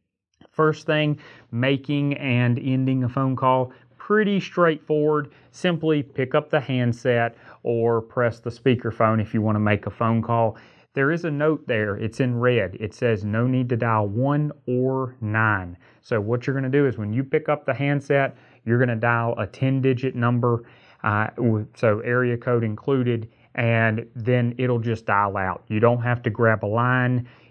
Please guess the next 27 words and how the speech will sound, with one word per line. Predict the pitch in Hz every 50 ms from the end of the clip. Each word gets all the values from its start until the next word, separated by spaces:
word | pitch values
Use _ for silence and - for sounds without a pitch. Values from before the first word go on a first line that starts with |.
| -
You, | - 104 101 101 101 101 101 104 107 -
you | 113 110
don't | 107 113 107 107
have | 110 104 104
to | - 107
dial | 95 113 104 101 101 101
one | 98 110 117 117 117 117 113 104
or | 98 95
nine. | 98 101 104 110 113 113 113 113 110 107 - - - -
You'll | 120 120 113 104
see | - - 147 135
you | 120 110 110 110
actually | 110 107 - - 117 104
don't | 98 98 117 110 113 113 - -
have | - 117 113 110 98 -
lines | 104 107 107 107 107 101 98 95 95 -
on | - 107 104 101
the | 98
phone. | 92 - 120 110 98 87 90 90
We'll | 98 101
go | 95 110 110 110
over | 113 107 110
that | 104 107 107 101
in | 104 98
just | 98 98 90 - - -
a |
minute. | 104 107 117 110 101 92 92